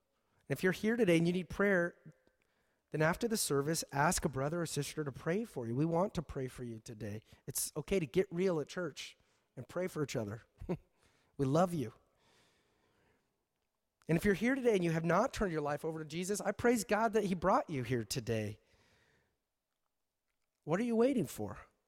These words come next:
You were born, like all of us, under the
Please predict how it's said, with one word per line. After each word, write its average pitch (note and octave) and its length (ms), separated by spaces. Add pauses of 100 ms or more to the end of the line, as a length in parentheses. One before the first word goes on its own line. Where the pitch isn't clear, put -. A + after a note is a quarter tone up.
(1600)
You F3 200
were C#4+ 140
born, F3+ 760
like D#3+ 200
all G#3+ 160
of F3+ 100
us, D#3 200 (100)
under G3 300
the D#3+ 300